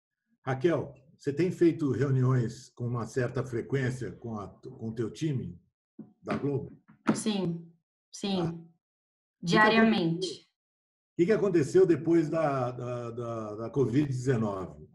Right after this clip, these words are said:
Speaker 1: Mais frequência de reunião. Os líderes estão falando mais com as suas equipes do que falavam antes. Agora, eu queria dizer que um líder, ele não fala com a equipe.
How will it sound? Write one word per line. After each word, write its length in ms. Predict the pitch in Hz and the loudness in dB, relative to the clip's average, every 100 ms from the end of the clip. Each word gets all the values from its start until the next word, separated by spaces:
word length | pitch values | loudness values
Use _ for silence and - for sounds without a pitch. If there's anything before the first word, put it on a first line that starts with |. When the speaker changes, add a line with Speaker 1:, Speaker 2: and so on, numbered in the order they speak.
| - | -8
Speaker 1:
Mais 360 | 120 170 180 - | -4 0 0 -2
frequência 560 | 165 139 151 160 156 | -14 -6 -4 -2 -4
de 120 | 131 | 0
reunião. 520 | 131 151 147 113 90 - _ _ _ _ _ _ - | 2 2 0 -4 -6 -14 _ _ _ _ _ _ -6
Os 140 | 127 117 | -2 2
líderes 480 | 127 175 190 170 147 | 4 4 2 0 -2
estão 300 | 127 175 165 | -4 -4 0
falando 360 | 156 147 139 | 0 0 0
mais 280 | 127 165 185 | 2 2 0
com 100 | 180 | -2
as 100 | 127 | -6
suas 260 | 156 151 127 | -4 -2 -2
equipes 720 | 127 131 165 175 185 175 - | -2 0 -2 0 -6 -6 -8
do 120 | 131 | -6
que 120 | 131 | -4
falavam 540 | 147 147 139 139 151 120 | -4 0 0 0 0 0
antes. 360 | 110 92 - _ _ _ _ _ _ _ | -2 -4 -16 _ _ _ _ _ _ _
Agora, 240 | 131 160 | -2 0
eu 40 | 143 | 0
queria 240 | 165 190 | 4 4
dizer 240 | 151 156 190 | 6 6 6
que 100 | 185 | 4
um 120 | 151 | 2
líder, 540 | 143 208 139 110 92 - _ | 2 2 2 0 -2 -12 _
ele 220 | 127 156 185 | -4 0 0
não 160 | 190 | 0
fala 340 | 131 170 190 143 | -2 0 0 -2
com 320 | - 202 208 | -2 -2 0
a 120 | 196 | 2
equipe. 640 | 175 - 143 139 131 - | 2 0 -4 -4 -4 -14